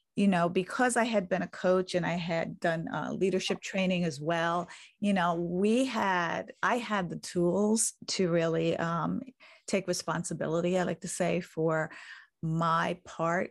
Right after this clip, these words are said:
in that breakdown in our marriage. And we had the emotional maturity to really look at what the root cause of the breakdown was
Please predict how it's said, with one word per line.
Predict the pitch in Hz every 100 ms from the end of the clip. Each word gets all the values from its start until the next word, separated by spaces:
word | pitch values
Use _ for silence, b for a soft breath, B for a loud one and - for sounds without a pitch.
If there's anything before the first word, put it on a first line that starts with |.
| -
in | 165 165
that | 165 -
breakdown | 165 160 170 165
in | 160 160
our | 156
marriage. | 156 156 156 175 180 156 - 170
And | 156 156 156 156 - B B B B
we | - 170 165 156 - - _ _ _ _ _ _ _ - -
had | - 190 180 160
the | 175 170 165 92 -
emotional | 175 170 185 - 190 165
maturity | 151 - 180 175 170 - 180 _ b b b b _ -
to | 196
really | 165 160 156 151 151 -
look | 151 160 170
at | 160 143 - _ _ _ _ _ _
what | 185 180 165
the | 156
root | 170 -
cause | - 160 156 170 - -
of | 165 -
the |
breakdown | 151 143 151 165 156 156
was | 156 156 160 156